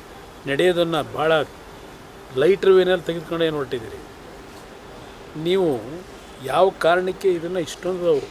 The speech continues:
ಅತ್ಯಂತ ಒಂದು ರೀತಿ ಲೈಟರ್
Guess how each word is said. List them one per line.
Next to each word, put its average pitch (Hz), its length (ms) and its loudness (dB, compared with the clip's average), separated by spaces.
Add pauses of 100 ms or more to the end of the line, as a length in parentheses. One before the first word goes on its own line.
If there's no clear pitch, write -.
(760)
ಅತ್ಯಂತ 175 420 -2 (1300)
ಒಂದು 143 180 -4
ರೀತಿ 156 220 -4 (280)
ಲೈಟರ್ 165 320 0